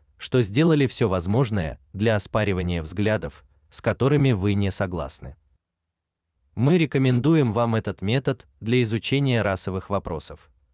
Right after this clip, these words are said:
но его можно легко обобщить. Если у вас проблемы в общении с людьми других политических или религиозных взглядов, либо вам трудно распознать их талант, попробуйте устно или письменно изложить их взгляды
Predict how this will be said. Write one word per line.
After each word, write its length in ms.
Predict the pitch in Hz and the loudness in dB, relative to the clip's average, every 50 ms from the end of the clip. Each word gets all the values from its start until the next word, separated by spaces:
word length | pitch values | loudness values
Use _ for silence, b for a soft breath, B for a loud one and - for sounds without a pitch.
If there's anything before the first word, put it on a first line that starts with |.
| _ _ - | _ _ -2
но 120 | 123 135 | 0 2
его 280 | 135 135 135 131 156 151 | 2 2 2 2 2 2
можно 340 | 127 107 104 101 107 113 113 | 2 2 0 0 0 -2 -2
легко 360 | 107 101 - _ - 92 85 | -2 -4 -4 _ -6 -6 -4
обобщить. 640 | 82 80 90 87 - - - - 76 - - - _ _ _ _ _ _ _ _ _ _ _ _ _ _ _ _ - | -4 -4 -4 -6 -6 -8 -12 -12 -12 -16 -18 -20 _ _ _ _ _ _ _ _ _ _ _ _ _ _ _ _ -4
Если 440 | 101 107 135 160 147 - - 131 | -2 2 2 2 2 2 2 4
у 100 | 123 120 | 4 4
вас 200 | 113 123 120 - | 4 2 0 0
проблемы 520 | - - 113 107 95 113 120 120 104 101 87 | 0 0 0 0 2 2 2 2 2 0 0
в 80 | 85 | 0
общении 500 | 92 - - - - 127 120 107 98 92 | -2 -2 -4 -4 -2 0 0 0 0 -2
с 140 | 87 - - | -2 -4 -4
людьми 340 | 101 104 98 98 107 117 113 | -2 -2 -2 0 0 0 0
других 420 | 90 107 104 92 87 107 98 - | 0 -2 -2 -2 -2 -4 -4 -4
политических 880 | - - 98 98 92 - 123 - - 95 - - - 80 73 - - _ _ _ _ - | -4 -4 -4 -4 -4 -6 -8 -8 -6 -8 -10 -10 -10 -12 -12 -12 -14 _ _ _ _ -2
или 200 | 131 147 143 143 | 0 2 4 4
религиозных 760 | 131 127 127 123 117 87 110 113 113 107 92 98 90 85 - | 4 4 4 2 2 2 2 2 2 2 2 0 -4 -4 -6
взглядов, 600 | 80 76 76 92 107 127 147 117 92 - - - _ _ _ _ _ _ _ - | -8 -8 -4 0 2 2 2 0 -2 -6 -6 -18 _ _ _ _ _ _ _ 0
либо 220 | 123 151 147 147 | 2 2 4 4
вам 260 | 139 123 135 131 131 | 2 4 4 2 2
трудно 400 | - - 147 151 160 139 131 123 | 0 0 0 0 2 2 2 2
распознать 640 | 110 - - - 107 98 92 - 92 95 98 - - - | 2 0 -2 -2 -2 -2 -2 -2 -2 -2 -2 -4 -6 -8
их 200 | 107 98 - - | -8 -8 -6 -4
талант, 520 | - 101 92 85 73 69 67 - - _ _ _ _ _ _ _ _ - | -2 -2 0 -2 -4 -6 -8 -12 -16 _ _ _ _ _ _ _ _ -2
попробуйте 640 | 123 117 - 156 175 180 151 139 - - 139 107 - | -2 0 2 2 2 4 4 2 2 0 -4 -4 -2
устно 480 | - 131 151 - - 127 127 123 120 - _ _ - | 0 -2 -2 -2 0 -2 -2 -2 -2 -4 _ _ -2
или 200 | - 139 135 127 | 0 2 2 2
письменно 640 | 113 - - 139 147 - - 131 127 127 131 127 127 b b b b b | 2 0 -2 -2 -2 0 0 2 2 2 2 0 -2 b b b b b
изложить 640 | 120 123 101 107 107 98 95 101 117 117 - - | 0 0 2 2 2 2 2 0 -2 -2 -4 -6
их 180 | - 117 98 - | -4 -4 -4 -4
взгляды 600 | 85 85 87 90 90 92 104 127 123 123 117 | -6 -10 -6 -2 0 0 0 2 2 0 -2